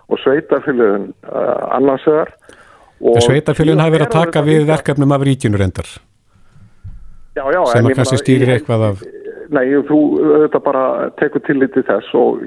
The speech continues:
Speaker 1: hérna, leiðréttir, það, það er ekki vandamál, það hefur að vísu ekki gerst á undanförnum árum, það er stóru breytingarna var þegar grunnskólinn var fluttur og
Speaker 2: Mhm.
Speaker 1: annars vegar og síðan þegar málefni fatlaðra fóru yfir árið tvö þúsund og ellefu, ef maður rétt.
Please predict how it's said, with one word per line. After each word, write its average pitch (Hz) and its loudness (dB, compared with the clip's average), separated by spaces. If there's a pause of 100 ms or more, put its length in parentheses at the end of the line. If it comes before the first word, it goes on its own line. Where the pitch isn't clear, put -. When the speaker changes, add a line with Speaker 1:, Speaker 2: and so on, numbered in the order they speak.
Speaker 1:
hérna, 117 -2 (400)
leiðréttir, 127 0 (320)
það, 113 -2 (100)
það 139 0
er 131 2
ekki 127 0 (240)
vandamál, 120 -2
það 123 0
hefur 127 0
að 127 -2
vísu 131 0
ekki - -8
gerst - -4
á 123 2 (240)
undanförnum 120 -2
árum, 104 0
það 113 0
er - -6 (480)
stóru 127 2
breytingarna 123 0
var 123 0
þegar 120 0
grunnskólinn 139 0
var 117 -2
fluttur 127 0
og 101 2
Speaker 2:
Mhm. 104 -2 (380)
Speaker 1:
annars 120 0
vegar 131 2
og 110 -10 (320)
síðan 120 0
þegar 117 0
málefni 117 0 (240)
fatlaðra 113 -2 (600)
fóru 117 2
yfir 110 0
árið 110 -2
tvö 107 2
þúsund 117 -2
og 110 -2
ellefu, - -2
ef 202 -4
maður 110 -2
rétt. - -16